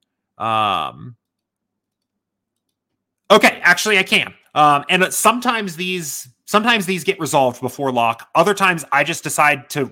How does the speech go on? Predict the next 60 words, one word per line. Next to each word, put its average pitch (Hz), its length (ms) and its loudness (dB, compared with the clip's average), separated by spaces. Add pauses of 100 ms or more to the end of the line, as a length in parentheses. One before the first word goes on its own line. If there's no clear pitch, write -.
to 143 100 -6
roll 123 240 -2
with 131 140 -6
what 127 140 -8
SaberSim 127 400 -6
has 120 280 -2
and 120 100 -12
hope 123 200 -8
that 117 180 -4
it, 117 160 -10
it 117 140 -18
creates 123 240 -6
a 123 40 -8
little 120 160 -6
bit 107 120 -8
of 104 80 -14
an 110 40 -10
edge 147 200 -2
for 170 120 -8
me. 170 240 -4 (220)
But 160 140 0
the 160 80 -6
Tigers 180 460 2
are 151 260 2
an 139 40 -4
example 120 380 -8
of 101 100 -6
this, 104 160 -10
I 101 80 -8
think, 104 200 -14
tonight, 92 280 -10
right? 110 220 -4 (220)
We 135 100 -4
have 151 100 -2
them 170 140 -2
at 123 100 -14
four 165 300 -4
five 113 560 -2 (160)
at 120 140 -8
the 139 60 -2
moment. 107 400 -8 (300)
They 143 200 -2
opened 180 320 4
at - 100 -2
four 165 260 -4
two, 139 680 0 (300)
but 160 120 -6
they 165 100 0
have 139 120 -2
since 196 300 -2
gone 170 220 2
to 143 40 -8
three 139 380 -10
eight. 117 240 -8
So 135 400 -4 (100)
basically 160 360 -4
the 143 120 -2
line 180 300 2
is, 143 240 -4
is 131 180 -8